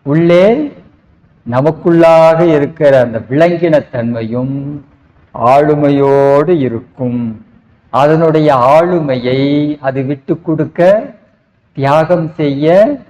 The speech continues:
தயாராகாது. அதுதான் உண்மை. வெளியில மகரிஷி இந்த விஷயத்தை சொன்னது காரணம், உள்ளுக்குள்ள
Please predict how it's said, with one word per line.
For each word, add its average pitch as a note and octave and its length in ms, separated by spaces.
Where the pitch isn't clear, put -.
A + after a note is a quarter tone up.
தயாராகாது. C3+ 1300
அதுதான் C#3 640
உண்மை. B2 400
வெளியில E3 420
மகரிஷி D3+ 440
இந்த C#3 160
விஷயத்தை E3 480
சொன்னது D3 400
காரணம், D3+ 520
உள்ளுக்குள்ள D#3 460